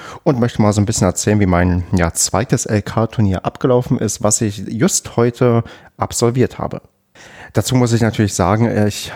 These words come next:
war heute beim L-K-Turnier von meinem eigenen Verein, also bin ich ein bisschen befangen und werde hier nicht unbedingt bewerten,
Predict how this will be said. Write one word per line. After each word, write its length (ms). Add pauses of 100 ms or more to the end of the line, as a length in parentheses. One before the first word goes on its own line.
war 240
heute 180
beim 240
L-K-Turnier 600
von 160
meinem 180
eigenen 380
Verein, 400
also 240
bin 160
ich 100
ein 80
bisschen 260
befangen 540
und 240
werde 240
hier 360 (340)
nicht 240
unbedingt 360
bewerten, 640